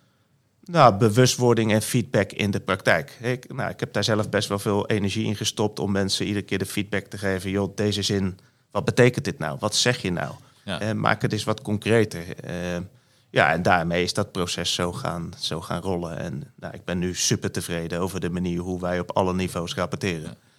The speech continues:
Speaker 2: Ben, ben, ben je, je bent dus eerst echt aan de menskant, laat maar zeggen, begonnen. De technische kant en de achterkant is dan minder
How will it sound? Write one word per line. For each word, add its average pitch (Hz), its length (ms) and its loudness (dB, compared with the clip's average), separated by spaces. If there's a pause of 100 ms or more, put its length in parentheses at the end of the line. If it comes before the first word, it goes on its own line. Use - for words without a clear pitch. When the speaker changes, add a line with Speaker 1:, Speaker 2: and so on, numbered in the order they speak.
(140)
Speaker 2:
Ben, 101 140 -4
ben, 113 180 0
ben 123 120 2
je, 117 220 -2
je 110 100 0
bent 113 180 0
dus 117 120 0
eerst 123 220 -4
echt 113 140 -6
aan 107 120 2
de 104 80 0
menskant, 104 920 0
laat 95 100 0
maar 90 80 -2
zeggen, 90 220 -6
begonnen. 92 280 -2
De 87 100 -6
technische 107 400 0
kant 101 240 0
en 101 60 0
de 98 60 0
achterkant 104 460 0
is 104 60 0
dan 101 240 0
minder 107 600 2